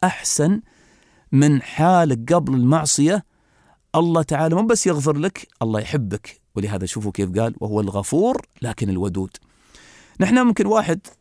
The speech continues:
يعني مثلًا واحد أخطأ في حقي، أقول: "أنا بسامحك، لكن يعني خلاص ما بيني وبينك علاقة ومحبة مثل قبل، لأنك أنت يعني أسأت إلي". لكن شوف كيف ربنا أرحم وأكرم، والله تعالى هو الودود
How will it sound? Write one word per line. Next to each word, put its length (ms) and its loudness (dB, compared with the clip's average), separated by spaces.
يعني 380 -6
مثلًا 240 -2
واحد 320 0
أخطأ 300 -2
في 140 -6
حقي، 460 -6
أقول: 220 2
"أنا 140 2
بسامحك، 640 0
لكن 480 -2
يعني 160 -2
خلاص 340 -2
ما 100 2
بيني 220 0
وبينك 340 -2
علاقة 400 -2
ومحبة 380 -2
مثل 260 -4
قبل، 280 -6
لأنك 240 -2
أنت 180 -2
يعني 680 -2
أسأت 340 -4
إلي". 260 -8
لكن 220 -2
شوف 220 -2
كيف 280 -6
ربنا 380 0
أرحم 380 -4
وأكرم، 560 -4
والله 220 2
تعالى 280 -2
هو 100 4
الودود 500 4